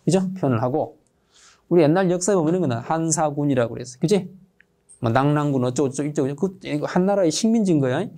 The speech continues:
그런 걸 프로빈스라고 하는 거예요. 자, 어쨌거나 영국 섬은 이제 식민지였어요.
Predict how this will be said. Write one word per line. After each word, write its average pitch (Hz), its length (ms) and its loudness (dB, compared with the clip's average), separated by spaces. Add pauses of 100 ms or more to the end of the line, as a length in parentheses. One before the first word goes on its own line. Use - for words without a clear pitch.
(560)
그런 180 200 4
걸 160 100 2
프로빈스라고 143 580 -2
하는 117 160 -8
거예요. 123 160 -14 (1300)
자, 151 60 8
어쨌거나 143 560 2
영국 131 180 -2
섬은 123 200 -4
이제 117 100 -4
식민지였어요. 120 720 0